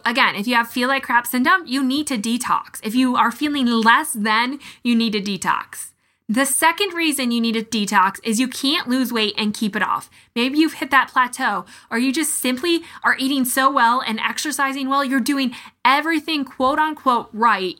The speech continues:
and you're still not seeing results. It could be you need to reboot your system.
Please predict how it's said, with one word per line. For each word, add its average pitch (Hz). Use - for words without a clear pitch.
and 220
you're 226
still 233
not 220
seeing 196
results. 190
It 240
could 277
be 233
you 220
need 214
to 202
reboot 190
your 175
system. -